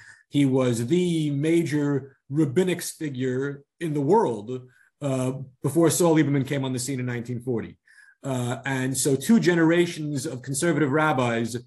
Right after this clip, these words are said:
were trained in Talmudics under Louis Ginsburg. He's the author of Legends of the Jews,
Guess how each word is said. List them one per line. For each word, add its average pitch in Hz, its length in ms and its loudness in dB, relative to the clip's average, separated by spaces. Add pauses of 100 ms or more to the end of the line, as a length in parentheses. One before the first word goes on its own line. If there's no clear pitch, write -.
(160)
were 135 120 -2
trained 143 600 0 (280)
in 139 160 -6
Talmudics 151 540 0 (100)
under 139 400 -2
Louis 143 240 -2
Ginsburg. 98 600 -8 (440)
He's 113 140 -2
the 123 120 4
author 135 280 4
of 120 100 2
Legends 127 320 2
of 117 100 2
the 131 80 2
Jews, 196 680 4